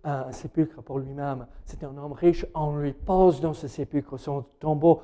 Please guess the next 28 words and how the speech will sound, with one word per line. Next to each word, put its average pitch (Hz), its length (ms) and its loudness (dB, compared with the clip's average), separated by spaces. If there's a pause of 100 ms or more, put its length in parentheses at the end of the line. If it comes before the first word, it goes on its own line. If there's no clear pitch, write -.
(120)
où 160 120 4
personne 185 420 0
n'avait, 156 340 2 (240)
euh, 139 260 2 (120)
été 156 340 0
jamais 160 300 2
posé 156 300 2
auparavant. 143 580 0 (220)
Et 180 100 8
il 175 100 12
a, 165 160 8 (320)
il 170 240 12
a 165 120 10
été, 165 400 8
oui, 127 340 6
très 143 220 6
bien, 123 440 4
hein, 147 540 0
<laughs> 135 80 2
au - 60 4
moins 165 220 6
une 180 140 8
personne. 139 600 2
<laughs> - 40 -8 (1080)
Euh, 160 800 10 (640)
il 220 160 12
a 202 140 10
été 196 340 12